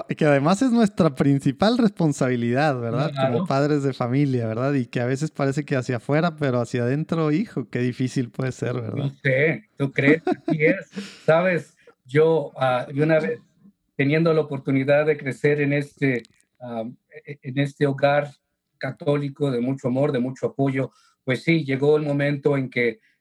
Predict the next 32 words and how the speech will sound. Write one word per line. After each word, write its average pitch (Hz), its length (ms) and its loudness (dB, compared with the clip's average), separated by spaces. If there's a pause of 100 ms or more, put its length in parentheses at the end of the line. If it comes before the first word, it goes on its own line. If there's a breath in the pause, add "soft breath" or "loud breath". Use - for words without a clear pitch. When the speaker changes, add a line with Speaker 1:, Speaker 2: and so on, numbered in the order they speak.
(140)
Speaker 2:
ah, 123 300 4
tomé 127 220 0
la 139 120 2
decisión 131 580 -4
de 131 120 0
entrar 120 320 0
al 131 140 -4
seminario. 120 600 -2 (140)
Estaba 160 300 0
muy 160 140 2
pequeño. 160 400 0
En, 117 160 -10 (440 soft breath)
en 135 320 -2
Speaker 1:
¿Cuántos - 380 -4
Speaker 2:
en 135 60 2
Speaker 1:
años? 110 200 -6
Speaker 2:
tiempo 175 300 2
todavía, 156 640 0 (300)
eh, 131 200 -6
existían - 580 -2
y 151 40 0
ahora 147 260 4
ya 151 140 0
no 151 160 -2
tenemos, 143 640 -4 (340)
ah, 120 260 0
seminarios 139 480 0
menores. 143 680 -2 (100)
Speaker 1:
Ah, 123 220 -8
Speaker 2:
Era 147 160 0
Speaker 1:
claro. 110 120 -2
Speaker 2:
precisamente 143 840 -2